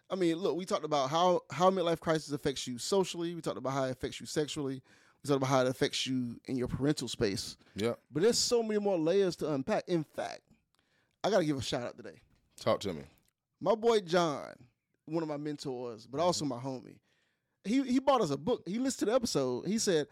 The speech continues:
Speaker 1: "I'ma send y'all this book because I think it's, it will speak to you in this space of your life." Let me show you the book. Let me show you.
Speaker 2: Yeah. Shout out to John. What's happening? I got the book and I love it, man.
Speaker 1: Hey, John sent us this book.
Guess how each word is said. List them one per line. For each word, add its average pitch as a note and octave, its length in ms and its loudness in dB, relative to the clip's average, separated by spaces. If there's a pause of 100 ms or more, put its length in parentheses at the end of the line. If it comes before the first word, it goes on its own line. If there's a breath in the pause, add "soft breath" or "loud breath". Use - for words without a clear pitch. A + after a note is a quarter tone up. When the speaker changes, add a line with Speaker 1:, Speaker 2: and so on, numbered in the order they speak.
(300 soft breath)
Speaker 1:
"I'ma F3+ 140 0
send G#3 240 -2
y'all F3 120 6
this D#3 140 4
book C#3 320 2
because C3 220 -6
I C3+ 60 0
think D#3+ 200 -2
it's, B2+ 240 -4
it B2 60 -6
will A2+ 100 -6
speak - 360 -6
to - 140 -2
you C3+ 280 -4 (440 soft breath)
in E3 160 2
this D#3 160 2
space - 460 -6
of C3 80 -10
your B2+ 160 -6
life." G#2 240 -10 (140)
Let G3 80 -2
me G3+ 40 0
show G3+ 120 -4
you E3 80 2
the D3+ 40 0
book. C3 220 -4
Let D3+ 60 -10
me D3+ 60 -8
show C#3 120 -14 (240)
you. F#2 80 -12 (300)
Speaker 2:
Yeah. G2+ 160 2
Shout C#3+ 240 2
out B2+ 80 4
to A2+ 60 -8
John. C3 280 2
What's C3 140 0
happening? A2+ 260 0
I G#2+ 80 -2
got A#2 160 -4
the G#2 80 -6
book G2+ 220 -4
and G#2 80 -4
I G#2+ 60 0
love A2+ 280 -2
it, E2+ 60 -8
man. F2+ 260 -10
Speaker 1:
Hey, F3 300 -2 (560)
John B3 540 -2
sent A#3 200 -4
us G3+ 100 0
this G#3 160 -4
book. E3+ 300 2